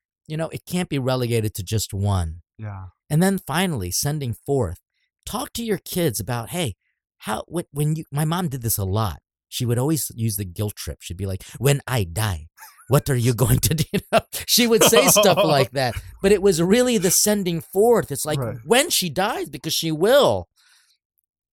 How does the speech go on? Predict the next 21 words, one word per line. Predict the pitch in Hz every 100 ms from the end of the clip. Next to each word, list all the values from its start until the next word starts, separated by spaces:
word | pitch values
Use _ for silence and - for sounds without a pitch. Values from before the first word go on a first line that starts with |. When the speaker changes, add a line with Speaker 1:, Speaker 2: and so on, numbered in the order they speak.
| _ - - _ _ _ 120
Speaker 1:
what | 214
am | 254
I | 240
gonna | 226 214
take | - 196 -
away? | 156 131 98 - _
Speaker 2:
Yeah. | 107 95
Speaker 1:
How | 220
am | 240
I | 208
gonna | 185 170
send | 151 - 151 143
my | 139
mom | 135 139
and | 131
dad's | 120 117 104 107
love | 110 98
into | 101 113
this | 98 95 -
world? | 85 76 50 _
Speaker 2:
Yeah. | 98